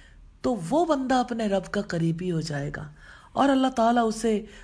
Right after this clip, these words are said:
अपने अर्श के साए तले जगह देगा। सात किस्म के लोगों का जो तज़किरा किया गया, उनमें से एक वो भी है जो सदका और खैरात करे, उसे छुपा ले, उसका बायां हाथ भी ना जाने कि दाएं ने क्या खर्च किया है।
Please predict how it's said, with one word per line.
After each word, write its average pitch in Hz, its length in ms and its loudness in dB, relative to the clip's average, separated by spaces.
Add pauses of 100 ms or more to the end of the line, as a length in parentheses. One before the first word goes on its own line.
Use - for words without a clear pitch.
(140)
अपने 202 300 -2
अर्श 220 260 0
के 220 180 -4
साए 190 340 -2
तले 175 320 -4
जगह 165 340 -4
देगा। 156 480 -8 (1120)
सात 240 280 -2
किस्म 226 320 -2
के 220 100 0
लोगों 196 380 0
का 180 320 -2 (480)
जो 202 100 -2
तज़किरा 208 460 0
किया 202 300 0
गया, 202 140 -2
उनमें 196 220 -2
से 185 220 -4
एक 180 160 -8
वो 165 100 0
भी 208 180 -2
है 165 220 -4 (440)
जो 214 100 2
सदका 214 360 2
और 240 60 4
खैरात 214 560 0
करे, 214 200 0
उसे 208 240 -2
छुपा 175 420 -2
ले, 196 220 -2 (420)
उसका 220 320 -2
बायां 196 480 0
हाथ 165 320 2 (100)
भी 254 160 2
ना 269 160 0
जाने 170 380 0 (400)
कि 208 100 2
दाएं 185 320 2
ने 196 140 0
क्या 170 220 -4
खर्च 147 340 -6
किया 143 280 -6
है। 143 120 -10